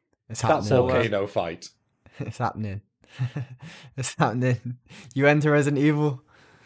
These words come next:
Speaker 2: I know at the start of the podcast we said to each other, um, two games we probably won't mention, uh, Death Stranding and Resident Evil. So I just wanted to give them both a shout out and let's move on.
Speaker 1: <laughs> Thank you. Um,
Speaker 3: Start off immediately.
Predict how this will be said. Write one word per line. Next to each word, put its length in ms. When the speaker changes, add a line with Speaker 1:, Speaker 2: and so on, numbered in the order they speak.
Speaker 2:
I 100
know 140
at 40
the 60
start 260
of 80
the 80
podcast 300
we 60
said 220
to 100
each 160
other, 320
um, 400
two 160
games 240
we 60
probably 260
won't 180
mention, 560
uh, 260
Death 180
Stranding 520
and 460
Resident 340
Evil. 240
So 140
I 60
just 180
wanted 160
to 40
give 120
them 100
both 260
a 60
shout 320
out 340
and 160
let's 160
move 200
on. 160
Speaker 1:
<laughs> 500
Thank 220
you. 300
Um, 160
Speaker 3:
Start 180
off 280
immediately. 760